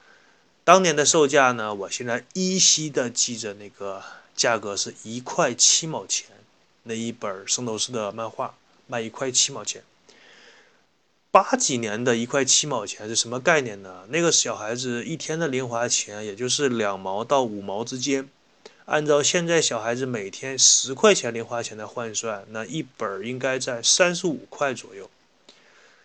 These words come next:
现在想一想，当年那个亲戚还真的是很疼我，让我选了一本买给我。我当时挑了一本自己最喜欢的绿色，买到那本漫画书之后，真的如获至宝，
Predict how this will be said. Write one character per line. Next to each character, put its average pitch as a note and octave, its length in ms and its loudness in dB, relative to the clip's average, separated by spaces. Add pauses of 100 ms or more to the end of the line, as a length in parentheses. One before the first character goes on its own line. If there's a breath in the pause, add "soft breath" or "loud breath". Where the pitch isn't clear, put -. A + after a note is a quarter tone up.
现 - 180 0
在 G3 120 10
想 C#3+ 260 4
一 D3+ 40 0
想， G#2+ 360 0
当 C3 140 0
年 C3+ 120 -4
那 C3+ 80 -4
个 C3 120 -4
亲 D3 260 0
戚 B2+ 160 -6
还 G#2+ 120 -8
真 C#3+ 120 -8
的 D#3 80 -4
是 D#3 60 -2
很 A2 180 -10
疼 G2+ 220 -14
我， A2+ 200 -10 (400)
让 B2 160 -6
我 B2 60 -6
选 G#2+ 280 0
了 A#2+ 80 -6
一 C#3+ 80 -4
本 B2 180 -2
买 G2 160 -10
给 G2 140 -12
我。 G#2+ 180 -12 (920 soft breath)
我 A#2 80 -10
当 D#3 180 4
时 D#3+ 120 2
挑 E3+ 200 4
了 E3 80 6
一 F3 80 4
本 G#2 320 -4
自 C3+ 140 -8
己 B2 140 -6
最 E3 160 0
喜 - 240 6
欢 G#2+ 180 -10
的 A2 100 -12
绿 D3+ 200 -2
色， - 240 -2 (1040 soft breath)
买 A#2 160 0
到 C#3 80 4
那 F3+ 100 6
本 D#3 140 4
漫 D#3 160 2
画 D#3+ 160 4
书 E3 160 0
之 F3 140 0
后， D#3 360 4
真 B2+ 140 -4
的 B2 80 0
如 A2+ 240 -2
获 D#3 160 4
至 C3+ 160 -2
宝， B2 220 -8